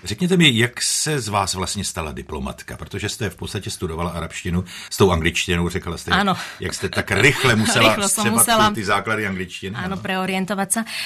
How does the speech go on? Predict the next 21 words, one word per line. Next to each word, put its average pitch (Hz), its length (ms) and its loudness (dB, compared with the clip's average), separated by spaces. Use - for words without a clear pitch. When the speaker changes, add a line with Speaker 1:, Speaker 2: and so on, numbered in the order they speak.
Speaker 2:
Ja 214 220 4
som 285 160 6
si 254 100 0
uvedomila, 202 800 2
že 190 240 0
ešte - 260 0
v 202 60 0
danej 226 300 6
dobe 202 420 2
sa - 180 4
mi 220 140 6
neskytalo 214 560 2
až 185 100 -4
tak 196 140 -4
moc 202 240 0
príležitosti, 196 880 0
aby 185 220 0
som 190 300 2
zladila 180 720 2
aj, 185 240 2
em, 175 260 2